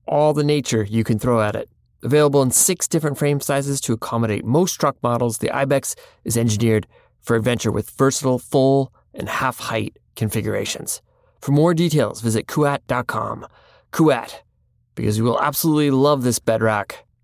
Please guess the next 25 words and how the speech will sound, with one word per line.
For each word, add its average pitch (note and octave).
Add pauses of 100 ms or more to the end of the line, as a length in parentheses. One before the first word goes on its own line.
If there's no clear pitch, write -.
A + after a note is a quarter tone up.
(380)
and A2+
all G#2+
the G#2+
dope A#2
places - (140)
you A2+
go. - (1700)
All B2
right. C3 (140)
Uh, B2+
what B2+
are D3
the, C#3+
what B2
are B2+
the B2
next B2
two B2+
regions? G#2+
We F#2+
got F#2+ (600)
Colorado G2 (720)
and F#2+
the E2
Southwest. -